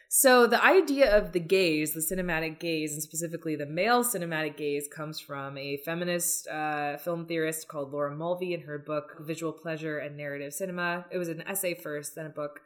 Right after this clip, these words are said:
And anyway, her argument is that the gaze of the camera, more often than not, is this sort of, like,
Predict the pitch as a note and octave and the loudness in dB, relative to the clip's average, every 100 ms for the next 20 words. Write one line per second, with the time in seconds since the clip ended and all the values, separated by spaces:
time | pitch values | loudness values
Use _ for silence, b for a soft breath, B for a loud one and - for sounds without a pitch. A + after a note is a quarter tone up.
0 | - C#4+ D#4+ B3 A3+ B3 - A#3 A3 G#3 | -4 -2 4 4 6 4 4 2 2 -2
1 | G3 F3 F3 F3 E3 F3+ G3 F3+ D#3+ D#3+ | -2 -4 -4 -6 0 4 6 4 -4 -10
2 | - A3+ G#3+ F#3+ F3+ F3 E3+ E3+ D#3+ D#3+ | -6 -4 0 2 4 2 2 2 2 0
3 | E3 D#3 D3+ D#3+ D#3 D3 E3+ D3 D3+ - | -4 -8 -6 -2 0 0 -4 -6 -4 -2
4 | - E3 D3+ C#3+ D3+ C#3+ | -2 -4 -4 -4 -4 -6